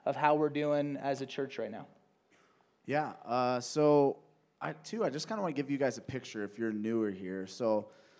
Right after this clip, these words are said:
Speaker 2: uh, last year at this time, we were at the Orpheum, and our, our kids', uh, chur-, service or church, whatever you wanna call it, was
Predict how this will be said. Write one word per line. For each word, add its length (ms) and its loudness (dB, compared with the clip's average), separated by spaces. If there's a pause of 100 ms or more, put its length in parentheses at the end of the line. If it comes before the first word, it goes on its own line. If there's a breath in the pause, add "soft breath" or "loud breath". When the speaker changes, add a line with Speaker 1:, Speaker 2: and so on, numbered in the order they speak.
(300 soft breath)
Speaker 2:
uh, 160 -10
last 460 -2
year 120 0
at 100 -2
this 160 -10
time, 280 -4
we 200 2
were 160 2
at 160 -2
the 80 -6
Orpheum, 680 -6 (140)
and 440 -6
our, 360 -2 (180)
our 140 -14
kids', 580 -2 (380 soft breath)
uh, 400 -2 (480)
chur-, 240 -6 (140)
service 580 4
or 80 -2
church, 320 -4
whatever 220 0
you 100 4
wanna 160 0
call 320 2
it, 100 2
was 480 2